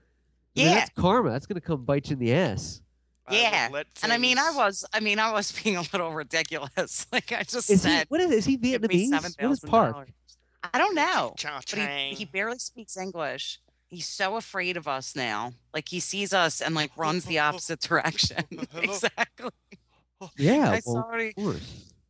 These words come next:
Speaker 2: Oh, it's just been a nightmare. So we have to move. Like I said to Chris, I'm like, "I don't care if I lose ten thousand dollars on this house. We have to get out of here and just rent anywhere else but here."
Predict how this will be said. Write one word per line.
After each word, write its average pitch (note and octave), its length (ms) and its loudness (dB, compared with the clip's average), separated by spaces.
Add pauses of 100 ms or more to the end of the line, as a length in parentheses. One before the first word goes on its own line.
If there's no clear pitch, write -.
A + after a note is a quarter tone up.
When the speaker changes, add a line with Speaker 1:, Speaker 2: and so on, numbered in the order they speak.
(260)
Speaker 2:
Oh, E3+ 220 2
it's - 260 -4
just - 280 -14
been F#3 120 -2
a E3+ 60 0
nightmare. C#3 520 0
So D3+ 160 -10
we G3+ 180 -4
have F#3 340 0
to F3+ 100 -10
move. D3+ 600 -10
Like D3+ 160 -6
I D3+ 60 2
said F3 240 -4
to F3 60 -8
Chris, - 280 -4
I'm D3 60 -8
like, D3 140 -2
"I E3+ 60 2
don't G#3 120 -2
care G#3 180 0
if F#3+ 120 -4
I F3+ 80 -2
lose E3 240 -8
ten E3 240 -4
thousand D#3 320 -2
dollars C#3 380 -2
on C#3 100 -6
this B2 160 -8
house. B2 320 -2
We C3 160 -16
have D3 180 0
to D#3+ 80 -8
get C3 120 -6
out C3 200 -2
of - 60 -20
here - 240 -2
and D#3+ 160 -6
just D#3 240 -10 (120)
rent D#3+ 340 0 (400)
anywhere F#3 380 2
else D3 280 0
but C#3+ 160 -14
here." B2 320 -8